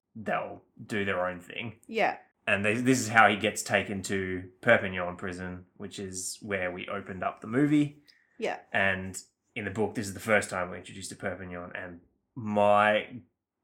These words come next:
Speaker 1: God, if half the stuff in here was true, it would still be the worst prison on earth.
Speaker 2: Yeah.
Speaker 1: It's a hole. There's no food. He sleeps in his own shit.
Speaker 2: Yeah, there's no latrine. There's a bucket, but it doesn't get emptied.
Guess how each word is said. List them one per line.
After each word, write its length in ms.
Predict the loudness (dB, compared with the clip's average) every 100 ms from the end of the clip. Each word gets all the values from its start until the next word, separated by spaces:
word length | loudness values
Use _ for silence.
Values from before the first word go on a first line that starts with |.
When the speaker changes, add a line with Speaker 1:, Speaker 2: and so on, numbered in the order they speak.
| -14
Speaker 1:
God, 420 | -8 -4 -2 -2 -2
if 120 | -4
half 520 | -8 0 4 4 4
the 80 | -8
stuff 300 | -8 -8 -8
in 80 | -10
here 240 | -8 -8
was 180 | -8 -8
true, 320 | -6 -6 -6 -6
it 60 |
would 180 | -6 -6
still 300 | -4 -2 0
be 60 | 0
the 80 | -2
worst 400 | -4 -6 -6 -8
prison 260 | -10 -8
on 140 | -10 -6
earth. 480 | 0 0 -2 -16 -20 _ _ _ _
Speaker 2:
Yeah. 400 | -2 2 2 0 -6 _ -2
Speaker 1:
It's 120 | 4
a 80 | 4
hole. 560 | 8 10 10 8 4 -4 -6
There's 100 | 2
no 120 | 4
food. 420 | 4 8 8 8
He 80 | 6
sleeps 320 | 2 -2 -2
in 80 | -4
his 120 | -2
own 160 | -2 -4
shit. 540 | -8 -4 -2 -2 -4 -8 -10 -14 _ _
Speaker 2:
Yeah, 360 | -2 2 2 0
there's 200 | -4 -2
no 320 | 0 4 4
latrine. 580 | 2 -2 -2 -2 -2 -2
There's 160 | -4 -4
a 40 |
bucket, 520 | -2 -2 2 0 0
but 120 | -2 -2
it 60 |
doesn't 200 | -2 -4
get 160 | -2 -2
emptied. 600 | -4 -6 -4 -2 -2 -4